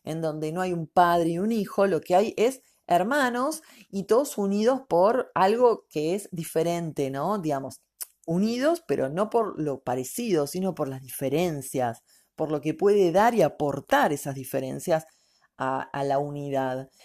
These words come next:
Entonces, ya no se trata de tener amistades afines y que todos seamos parecidos y pensemos lo mismo, y qué bueno sos como yo, qué bueno,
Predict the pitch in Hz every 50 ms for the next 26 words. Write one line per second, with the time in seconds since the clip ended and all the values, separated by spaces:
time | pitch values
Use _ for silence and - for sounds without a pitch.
0 | - _ _ - - 160 156 185 180 - 214 180 190 190 - - - 196 196 202
1 | - 165 160 - 220 226 - - 156 151 147 - 147 143 147 151 151 147 139 -
2 | _ - 160 156 165 170 170 175 165 - 123 127 - - - 160 156 165 170 175
3 | 175 175 170 170 175 175 165 - 147 131 - 143 139 135 151 151 175 165 - 156
4 | 143 151 156 156 - 143 131 135 131 - 175 175 165 160 156 - 135 131 131 160
5 | 156 156 147 131 123 131 143 160 170 175 180 180 185 180 170 165 156 160 - 170
6 | 170 185 190 196 190 - - 180 - - 190 170 147 131 - - - 160 160 180
7 | 190 196 190 190 - 196 180 175 175 185 190 180